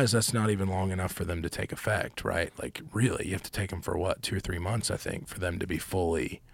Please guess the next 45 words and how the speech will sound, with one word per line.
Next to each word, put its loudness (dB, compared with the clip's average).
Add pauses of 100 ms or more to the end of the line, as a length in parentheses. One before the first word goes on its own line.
(840)
going, 8
right? 2
So 10
there 12
is 12
some 12
sort 10
of, 2
like, 0
serotonin, 4
dopamine 0
imbalance 0
thing -2
going 2
on -2
associated 0
with -2
it. -4 (580)
And 0 (180)
I 8
just 6
choose 4
to 4
not 0
go 4
that 0
route, 0
but 2
I 2
think 0
if -2
that 0
route 0
works -2
for -6
people, -2
then -2
they -2
should -2
do 0
that. -6 (160)
But 0
that 0
just -2
wasn't 0